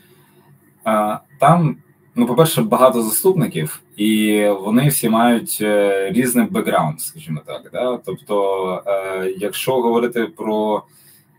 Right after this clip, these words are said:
заступників, які, наприклад, нещодавно зайшли, там, я не знаю, там, що саме можна з них спитати в сенсі негативному, тобто я так розумію, що вони щойно, власне, стали до справ,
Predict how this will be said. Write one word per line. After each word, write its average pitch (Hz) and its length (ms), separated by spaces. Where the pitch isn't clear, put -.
заступників, 104 680
які, 95 160
наприклад, 95 400
нещодавно 127 720
зайшли, 117 680
там, 82 240
я 90 100
не 95 80
знаю, 104 360
там, 73 120
що - 160
саме 107 340
можна 98 600
з 98 180
них 107 240
спитати 104 800
в 87 120
сенсі 98 420
негативному, 117 680
тобто 95 200
я 92 80
так 92 140
розумію, 104 440
що 95 180
вони 92 180
щойно, 104 340
власне, 95 300
стали 98 340
до 98 80
справ, 120 420